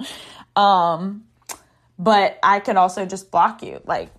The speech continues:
then we don't have to worry about it." So I went to go block him because I love the block button. I know some people don't, but oh my God, why would I? Like, I can literally, I can't do it in real life, but I can do it on the internet. And it's so satisfying to me.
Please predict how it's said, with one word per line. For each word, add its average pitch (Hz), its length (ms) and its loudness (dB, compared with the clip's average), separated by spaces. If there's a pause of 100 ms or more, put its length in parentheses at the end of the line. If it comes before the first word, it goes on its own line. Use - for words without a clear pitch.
(100)
then 202 300 -6
we 190 100 -4
don't 185 120 -2
have 190 140 -4
to 190 80 -8
worry 196 180 -6
about 151 220 -4
it." - 120 -12
So 190 160 -2
I 185 120 4
went 180 320 -4
to 226 80 -8
go 185 200 0
block 175 320 0
him 170 120 -6
because 180 180 -6
I 190 100 4
love 165 460 0
the 156 80 -8
block 147 340 -6
button. 143 180 -4
I 165 100 -8
know 185 120 -6
some 185 220 -8
people 170 220 -10
don't, 170 260 -4
but 165 80 -6
oh 196 120 -2
my 165 140 -4
God, 151 300 -2
why 180 260 2
would 196 140 0
I? 170 140 0
Like, 190 180 -2
I 214 100 2
can 208 160 -4
literally, 190 480 -4
I 190 40 -4
can't 247 200 -4
do 240 80 -2
it 233 60 0
in 208 80 -4
real 208 160 0
life, 185 200 0
but 180 100 -2
I 185 40 -2
can 185 140 -8
do 165 100 -10
it 170 80 -12
on 175 140 -8
the 170 100 -10
internet. 185 340 -8
And 180 80 -12
it's - 220 -14
so 196 300 -4
satisfying 160 580 -8
to 180 100 -18
me. 160 220 -12